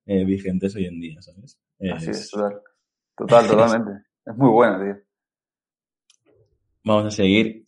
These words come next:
Speaker 1: ¿Qué lugar te gustaría visitar y cuál es el mejor lugar donde has estado?
Speaker 2: Pues mira, me gustaría mucho visitar Nueva Zelanda, porque he estado viviendo dos veces en Australia y por una razón o por otra no he podido ir,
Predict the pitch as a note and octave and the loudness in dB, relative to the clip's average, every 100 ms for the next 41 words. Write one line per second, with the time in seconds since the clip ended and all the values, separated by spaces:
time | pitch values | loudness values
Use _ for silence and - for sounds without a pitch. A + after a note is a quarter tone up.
0 | _ A#2+ A#2+ B2 A#2+ A#2 A2 G#2+ G#2 G2+ | _ 4 6 6 6 2 2 2 4 4
1 | F#2+ F#2+ G#2 C3 C#3+ - _ - G2+ G2 | 2 0 2 2 0 -8 _ -6 -2 0
2 | F#2 F2+ F2+ F2 F2 - G2+ G2+ G2+ G2 | 0 -2 -6 -10 -12 -4 -2 -2 -2 -4
3 | F#2+ F#2+ - G#2 G#2 G2 A#2+ A2+ F2+ D#2+ | -4 -4 0 0 2 0 0 -2 -4 -6
4 | - - - - _ _ _ _ _ - | -12 -16 -16 -16 _ _ _ _ _ -20
5 | _ - - _ _ B2 B2+ B2+ B2 B2 | _ -20 -20 _ _ -4 0 2 2 2
6 | C3 D3+ D3+ D#3+ C#3+ C#3 C#3+ B2+ A#2+ A2+ | 2 2 4 2 2 2 6 6 4 4
7 | A#2+ A#2 G2 - _ _ _ A#2 A2 A#2+ | 2 2 -4 -8 _ _ _ -10 -4 -2
8 | A2+ A2 A2 G#2+ G#2 - _ - C3 D#3+ | 0 0 0 -2 -6 -12 _ -18 0 4
9 | D3+ C#3 C3+ D3 A#2+ A#2+ C3 C3+ C3 A#2+ | 6 4 0 0 0 -2 -4 -8 -8 -10
10 | A#2 C#3+ C3+ D3 F3 _ _ _ _ _ | -2 2 2 0 -6 _ _ _ _ _
11 | - B2 A#2+ C3 C#3+ C3+ C3+ C3+ A#2 C3+ | -8 -4 -2 0 2 2 2 0 4 4
12 | C3+ A#2 A2+ A2 C3+ - | 2 2 0 0 -2 -6